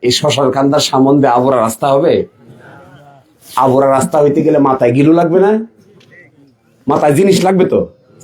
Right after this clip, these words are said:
এই মাথায় জিনিসটা আসবে কোথা থেকে? লেখাপড়া লাগবে, মাথায় জিনিস লাগবে। এই জিনিসটা হওয়ার পরে পরিকল্পনা করতে হবে, বসতে হবে, মন্ত্রণালয়ে যেতে হবে, চিফ ইঞ্জিনিয়ারকে নিয়ে বসতে হবে, পরিকল্পনা করতে হবে,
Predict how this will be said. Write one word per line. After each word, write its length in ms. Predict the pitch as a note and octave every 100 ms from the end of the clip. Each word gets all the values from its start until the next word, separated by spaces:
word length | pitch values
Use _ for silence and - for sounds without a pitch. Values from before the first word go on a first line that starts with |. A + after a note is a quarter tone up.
| - - _ _ -
এই 80 |
মাথায় 360 | D3 E3 E3+ D#3+
জিনিসটা 360 | D#3+ F#3 F3+ F3
আসবে 240 | E3 F#3+
কোথা 180 | F3 D#3+
থেকে? 340 | C#3 A2 F#2 - _ _ A#2
লেখাপড়া 380 | C3+ D#3 D#3+
লাগবে, 420 | C3+ A2 E2 E2+ - _ _ _ _ _ _ -
মাথায় 340 | C3 D3+ D#3
জিনিস 320 | C#3+ E3 F3+ G3+
লাগবে। 380 | D3+ A#2 G2+ - _ _ _ -
এই 180 | C#3+ B2
জিনিসটা 440 | D#3 E3 A3 G3
হওয়ার 300 | D#3+ E3 F3+
পরে 280 | F3+ F3+ F#3
পরিকল্পনা 580 | F#3 G3+ F#3+ E3+ D#3+ D3+
করতে 240 | C3+ C#3
হবে, 280 | B2+ A2 F#2 - _ _ G#2+
বসতে 360 | F#3+ - -
হবে, 300 | C#3+ C#3+ A#2 - _ _
মন্ত্রণালয়ে 560 | D3 E3 D#3+ D#3+ D3 C3+
যেতে 260 | D#3+ F3+
হবে, 280 | - B2+ A2 - _
চিফ 240 | - F#3 F3+
ইঞ্জিনিয়ারকে 580 | E3 D3+ D3+ D#3 E3+ D#3+
নিয়ে 140 | D3
বসতে 360 | B2+ D#3 - D3
হবে, 260 | B2 G2+ - _ -
পরিকল্পনা 520 | F3+ F#3 F3 E3+ D#3+
করতে 280 | D3 C#3+ C#3+
হবে, 240 | B2 A2+